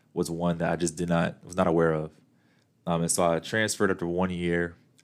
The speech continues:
to the University of South Carolina, where I pursued my athletic training degree. Now, when I first got to U S C, um, during orientation, I was,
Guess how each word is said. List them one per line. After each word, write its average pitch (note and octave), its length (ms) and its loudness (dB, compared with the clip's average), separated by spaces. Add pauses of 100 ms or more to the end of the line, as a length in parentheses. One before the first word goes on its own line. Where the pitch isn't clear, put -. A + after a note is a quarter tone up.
to F#2 160 2
the E2+ 80 0
University F2+ 480 4
of E2 100 0
South E2+ 260 2
Carolina, E2 440 -2 (480)
where F2 160 2
I - 20 4
pursued F#2 400 2
my E2+ 160 0
athletic E2 260 -2
training E2 280 -10
degree. C#2+ 300 -10 (640)
Now, F#2+ 140 4
when F#2 80 4
I E2+ 60 4
first C3 320 4
got G#2+ 180 6
to F#2 80 2
U F#2+ 200 10
S F2+ 120 8
C, E2+ 420 4 (480)
um, E2+ 160 -2
during F#2+ 220 2
orientation, F2 600 2
I F2 100 4
was, E2+ 420 2